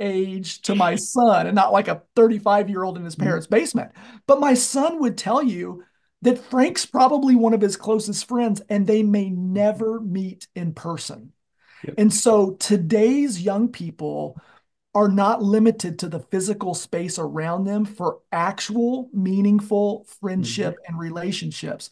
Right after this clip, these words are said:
Speaker 1: So the earlier in the process that you can come into community with these prospective students and start to build that relationship, help them find their sense of belonging with you and your institution,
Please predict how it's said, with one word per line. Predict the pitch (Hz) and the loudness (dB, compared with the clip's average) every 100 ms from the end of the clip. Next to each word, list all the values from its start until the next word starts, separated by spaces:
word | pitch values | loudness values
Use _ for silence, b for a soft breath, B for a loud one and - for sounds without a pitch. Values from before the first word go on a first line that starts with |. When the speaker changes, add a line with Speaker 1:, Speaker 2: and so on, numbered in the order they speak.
| b b - | b b -10
Speaker 1:
So | - 208 214 | 0 4 4
the | 175 - - | 2 -2 -2
earlier | 202 226 262 277 277 | 2 4 4 2 0
in | 269 254 | 2 2
the | |
process | 240 - 196 196 - 175 160 156 - | 2 -2 -2 -2 -4 -6 -6 -6 -6
that | 180 | -8
you | 190 175 208 | -4 0 0
can | 226 214 | 2 0
come | - 214 | 0 2
into | 226 220 | 2 2
community | - 196 196 190 180 156 151 147 b b _ | -2 -2 0 -2 -6 -6 -8 -10 b b _
with | 151 214 214 | -2 0 2
these | 226 - | 0 0
prospective | - - 220 233 202 185 | -6 -2 -2 0 -4 -8
students | - 165 156 160 156 | -8 -6 -6 -6 -8
and | 156 | -10
start | - 190 202 | -4 0 0
to | 202 | -2
build | 165 156 196 196 | -4 -4 -2 0
that | 190 202 | -2 -2
relationship, | 185 190 175 180 - 180 170 | -4 -4 -6 -8 -10 -8 -8
help | - 202 202 | -4 -6 0
them | 202 | -2
find | 202 185 190 | 0 -2 -2
their | 185 180 | -4 -6
sense | 202 180 | -8 -8
of | 185 160 | -8 -8
belonging | 170 175 175 175 175 | -4 -4 -4 -6 -6
with | 165 156 185 | -6 -6 -2
you | 202 190 180 | 0 0 -4
and | 165 | -4
your | 175 | -6
institution, | 175 - - 208 233 - 160 160 | -8 -12 -4 2 2 2 -6 -8